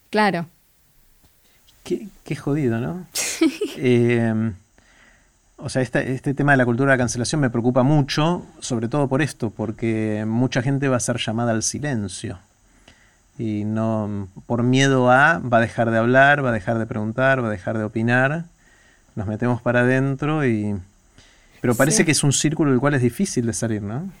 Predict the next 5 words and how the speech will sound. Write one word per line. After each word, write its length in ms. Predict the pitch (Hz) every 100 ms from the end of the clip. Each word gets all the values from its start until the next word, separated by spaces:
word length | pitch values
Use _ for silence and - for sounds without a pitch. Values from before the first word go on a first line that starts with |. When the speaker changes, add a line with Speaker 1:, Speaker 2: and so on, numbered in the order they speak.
| -
Speaker 1:
Sí, 300 | - 311 302
sobre 260 | 269 254
todo 200 | 247 330
porque 460 | 285 226 208 196 - _ _ _ _ - -
yo 220 | 262 269